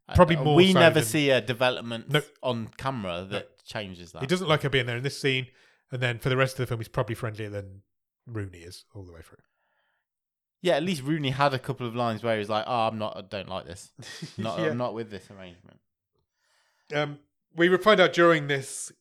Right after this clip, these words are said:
Speaker 2: autopsy that the body had the O cut into it before death.
Speaker 1: Yeah. The
Speaker 2: Um,
Speaker 1: body was still warm when they got to the scene.
Speaker 2: when they, when it got to the autopsy,
Speaker 1: Oh, yeah.
Speaker 2: when it got to the mortuary, it was still warm, so it hadn't been dead for long. Um,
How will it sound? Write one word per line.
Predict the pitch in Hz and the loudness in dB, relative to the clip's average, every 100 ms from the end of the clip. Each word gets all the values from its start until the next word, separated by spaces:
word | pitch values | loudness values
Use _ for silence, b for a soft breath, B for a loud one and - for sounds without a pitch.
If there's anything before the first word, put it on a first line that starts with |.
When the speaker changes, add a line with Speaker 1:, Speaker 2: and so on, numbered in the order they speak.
| _ - | _ -2
Speaker 2:
autopsy | 151 143 156 135 139 | 0 2 -2 -4 -4
that | 139 131 | -4 -4
the | |
body | 131 151 143 135 | -2 -2 -2 -4
had | 139 | -6
the | 139 127 | -6 -2
O | 147 143 | -2 -2
cut | - 143 | -6 -10
into | 131 123 127 | -10 -12 -12
it | 120 - | -12 -12
before | 120 - 135 147 | -14 -4 -2 -2
death. | 165 175 - _ _ | -2 -6 -14 _ _
Speaker 1:
Yeah. | 127 - b b b b - | -8 -8 b b b b -4
The | |
Speaker 2:
Um, | 143 | 4
Speaker 1:
body | 170 | 6
was | 170 156 | 6 4
still | - 175 | 4 4
warm | 160 170 151 | 6 6 6
when | 120 117 117 | 2 -2 -4
they | 113 | -6
got | 117 131 90 | -4 -6 -8
to | - | -16
the | 110 | -18
scene. | - 123 95 | -14 -12 -10
Speaker 2:
when | 139 127 123 | -8 -8 -6
they, | 127 | -6
when | 123 151 | -2 -4
it | |
got | 151 139 | -4 -8
to | 127 | -8
the | 120 | -4
autopsy, | 156 - - | -4 -4 -6
Speaker 1:
Oh, | 120 123 92 | -6 -6 -6
yeah. | 135 | -4
Speaker 2:
when | 127 | -4
it | 120 | -4
got | 135 - | -6 -6
to | 127 | -8
the | 123 117 110 _ | -6 -8 -14 _
mortuary, | 139 147 160 - 95 | -4 -4 -4 -10 -16
it | 87 | -16
was | 104 | -16
still | - 101 | -14 -14
warm, | 95 | -16
so | - 113 | -14 -14
it | 110 | -8
hadn't | 156 160 | -6 -6
been | 135 113 | -10 -12
dead | 110 - | -12 -14
for | 95 | -20
long. | 95 98 b b b b b b | -20 -20 b b b b b b
Um, | 120 117 | -12 -12